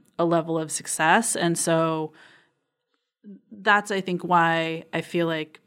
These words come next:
a lot of people don't know about the successes that we've had and all the programs that we have been funding and supporting and creating, um, because there is still great need. And there is still a lot of, you know, um,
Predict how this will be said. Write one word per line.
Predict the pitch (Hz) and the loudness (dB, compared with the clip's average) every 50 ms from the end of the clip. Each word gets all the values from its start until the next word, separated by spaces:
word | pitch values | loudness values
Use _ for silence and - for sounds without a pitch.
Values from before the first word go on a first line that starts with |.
| _ _ | _ _
a | - | 0
lot | 202 208 202 | 2 2 2
of | 196 196 | 0 -2
people | - 202 175 175 | -4 -6 -4 -2
don't | 165 160 156 - | -2 -2 -2 -2
know | - 175 175 190 208 214 185 156 139 135 160 - _ | -2 0 0 0 0 0 -2 -2 -4 -6 -10 -10 _
about | - 160 - 165 147 151 156 151 - - | -6 -2 0 0 0 0 -2 -6 -8 -8
the | - 156 | -6 -6
successes | - - - - 151 156 - - 156 151 170 | -6 -6 -6 -6 -6 -6 -6 -8 -8 -8 -10
that | 175 165 | -10 -8
we've | 156 160 156 | -8 -10 -10
had | - - 160 156 156 156 156 | -6 -4 -2 -2 -2 -2 -4
and | 151 160 | -6 -8
all | 151 160 | -8 -8
the | 156 160 | -8 -10
programs | 156 - - 151 156 160 165 165 160 160 151 - | -12 -10 -8 -8 -8 -6 -6 -8 -8 -8 -10 -8
that | 165 170 160 | -10 -10 -8
we | 156 160 160 | -8 -8 -8
have | 160 165 151 156 | -8 -10 -12 -10
been | - 156 151 151 151 151 156 156 156 - | -10 -8 -8 -8 -10 -10 -12 -14 -16 -16
funding | _ - 190 196 185 180 170 165 160 156 | _ -4 -2 -2 0 -2 -2 -2 -2 -4
and | 156 151 151 | -4 -6 -6
supporting | - - 170 - - 196 185 185 180 180 170 165 160 | -8 -10 -10 -8 -2 -2 0 0 0 -2 -4 -4 -6
and | 156 156 | -8 -10
creating, | - - 175 180 190 190 190 185 180 165 160 156 147 160 - - - - - _ _ _ _ | -10 -8 -8 -2 0 0 2 2 0 -2 -2 -6 -8 -12 -14 -18 -20 -20 -20 _ _ _ _
um, | - 156 156 160 160 156 151 156 151 151 147 151 151 _ _ _ - - _ _ _ _ - | -2 0 0 0 0 -2 -4 -6 -8 -10 -12 -14 -18 _ _ _ -20 -20 _ _ _ _ -10
because | 175 185 202 196 220 214 208 | -8 -6 -4 -2 -2 -2 2
there | 220 220 220 220 | 2 2 4 4
is | 214 208 208 - - _ _ _ | 2 2 0 -6 -14 _ _ _
still | - - - 202 185 170 160 | -6 0 6 6 6 6 6
great | 156 - - 165 156 143 | 2 -2 -2 -2 -2 -2
need. | 143 135 131 - 143 151 - _ _ _ _ - - _ _ _ | -6 -8 -10 -10 -14 -18 -20 _ _ _ _ -20 -20 _ _ _
And | - 160 165 165 165 165 160 156 147 | 2 2 2 4 2 0 -2 -4 -6
there | 165 - 170 175 175 | -4 -2 0 0 0
is | - 175 175 170 165 | 0 0 -2 -2 -2
still | - - - - 170 160 160 151 143 139 - | -4 -6 -4 -2 -2 -2 -2 -2 -6 -8 -8
a | - 156 | -6 -2
lot | 151 151 147 147 | -2 0 -2 -2
of, | 143 143 143 147 - _ _ | -4 -8 -10 -12 -16 _ _
you | - 165 160 | -6 -4 -2
know, | 151 143 143 139 147 151 _ _ _ _ _ _ | -2 -4 -4 -8 -10 -14 _ _ _ _ _ _
um, | - 151 151 147 139 139 143 139 | -10 -8 -6 -6 -6 -8 -8 -10